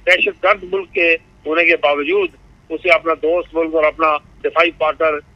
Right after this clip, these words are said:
और अपना माशी पार्टनर बना के रखना, ये बड़ी बेइंसाफी है। इससे जनूबी एशिया के अमन में बहुत खलल पड़ रहा है, जो आने वाले वक्त के लिए बहुत नुकसानदेह है।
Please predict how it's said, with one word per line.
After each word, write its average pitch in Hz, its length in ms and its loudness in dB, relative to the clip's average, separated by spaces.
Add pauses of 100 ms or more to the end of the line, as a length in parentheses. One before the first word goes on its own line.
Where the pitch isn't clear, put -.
(120)
और 151 80 -2
अपना 151 180 -2
माशी 147 320 -2
पार्टनर 156 300 -2
बना 147 200 0
के 147 160 -2
रखना, 147 220 0 (420)
ये 151 100 -8
बड़ी 202 160 0
बेइंसाफी 160 580 2
है। 151 320 2 (240)
इससे 180 200 -4
जनूबी 165 340 -2
एशिया 160 260 0
के 165 80 0
अमन 160 260 0
में 156 160 4 (120)
बहुत 185 280 2
खलल 180 340 4
पड़ 175 180 -2
रहा 151 160 4
है, 139 100 2 (340)
जो 165 60 -2
आने 165 160 2
वाले 165 200 2
वक्त 156 220 -2
के 160 80 -4
लिए 156 100 0
बहुत 156 220 -2
नुकसानदेह 143 400 -2
है। 107 100 0